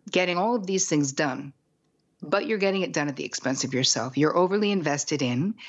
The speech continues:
the feeling states, the decision making, the outcomes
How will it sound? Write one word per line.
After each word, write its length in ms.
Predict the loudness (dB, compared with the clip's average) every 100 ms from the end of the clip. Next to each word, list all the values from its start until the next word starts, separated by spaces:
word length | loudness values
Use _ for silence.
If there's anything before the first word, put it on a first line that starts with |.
| -4
the 80 | -2
feeling 340 | 2 2 4 4
states, 540 | 4 2 2 0 -4 -6 -20 _
the 100 | 0
decision 480 | 4 4 4 4 4
making, 480 | 4 4 2 2 -4 -8 0
the 160 | 2 4
outcomes 720 | 4 2 0 -2 -2 -2 -6